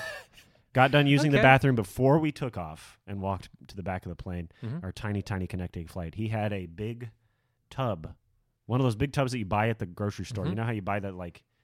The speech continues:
Speaker 2: it's like a pound tub or, like, half a
Speaker 1: Mm-hmm.
Speaker 2: pound of wasabi peas, spicy peas, and he was snacking 'em on the walk from the bathroom to the
Speaker 1: You know what? I,
Speaker 2: He
Speaker 1: it
Speaker 2: washed his hands with non-potable water and started dipping that hand into the
Speaker 1: You know what
Speaker 2: wasabi
Speaker 1: pains
Speaker 2: pea.
Speaker 1: me to say?
Speaker 2: What's that?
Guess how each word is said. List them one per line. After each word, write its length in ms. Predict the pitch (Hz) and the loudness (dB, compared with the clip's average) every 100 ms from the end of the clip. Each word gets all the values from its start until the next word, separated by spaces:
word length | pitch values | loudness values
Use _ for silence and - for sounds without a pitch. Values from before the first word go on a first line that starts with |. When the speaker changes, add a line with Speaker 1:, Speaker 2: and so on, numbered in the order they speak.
| _ _ | _ _
Speaker 2:
it's 120 | - | -16
like 100 | 107 | -14
a 40 | - | -6
pound 600 | - 113 113 113 107 - | -4 -2 -4 -4 -8 -8
tub 300 | 107 107 101 | -6 -6 -6
or, 80 | 90 | -10
like, 160 | 85 - | -10 -10
half 220 | 107 101 | -10 -6
a 60 | |
Speaker 1:
Mm-hmm. 80 | 156 | -6
Speaker 2:
pound 260 | 98 101 98 | -6 -8 -10
of 160 | 87 - - - - _ - | -12 -16 -20 -20 -20 _ -14
wasabi 460 | 113 - 120 135 131 | -8 0 2 2 2
peas, 360 | 185 214 127 | 2 2 -4
spicy 480 | - - 131 156 190 | -8 -8 -4 -4 -4
peas, 360 | - 180 127 95 | -2 0 2 0
and 80 | 95 | 0
he 80 | |
was 140 | 147 123 | 0 0
snacking 400 | - 110 120 135 | 0 0 2 2
'em 160 | 123 - | 0 2
on 260 | 107 120 113 | 4 6 4
the 80 | |
walk 420 | 101 101 110 95 - | 4 6 6 6 0
from 180 | 101 92 | -4 -2
the 60 | |
bathroom 440 | 87 90 - 90 85 | 0 0 0 -4 -6
to 160 | 95 | -8
the 180 | 90 85 - _ _ _ - | -8 -8 -10 _ _ _ -8
Speaker 1:
You 100 | 131 | 0
know 140 | 147 151 | 2 4
what? 400 | 123 135 139 - - | 4 4 4 0 -4
I, 380 | 113 117 117 - | 0 0 0 0
Speaker 2:
He 120 | 120 | 2
Speaker 1:
it 80 | 120 | 6
Speaker 2:
washed 260 | 131 135 | 6 4
his 140 | 135 120 | -2 0
hands 200 | 131 123 | 0 0
with 120 | 110 | -2
non-potable 500 | 113 113 117 110 101 | -2 0 2 0 0
water 260 | 95 95 92 | 0 0 0
and 100 | 82 | -2
started 320 | 98 85 78 | -4 -4 -4
dipping 260 | 92 104 92 | -4 -4 -4
that 200 | 95 92 | -4 -4
hand 260 | 92 98 | -6 -6
into 120 | 92 90 | -6 -4
the 60 | |
Speaker 1:
You 60 | 123 | 0
know 140 | 143 | 2
what 100 | 131 92 | 0 0
Speaker 2:
wasabi 60 | 101 | -2
Speaker 1:
pains 240 | 110 107 | -2 -4
Speaker 2:
pea. 40 | 113 | -4
Speaker 1:
me 80 | |
to 60 | 104 | -6
say? 340 | - 104 120 123 | -6 -6 -6 -4
Speaker 2:
What's 200 | 107 - | -4 -4
that? 160 | 92 | -8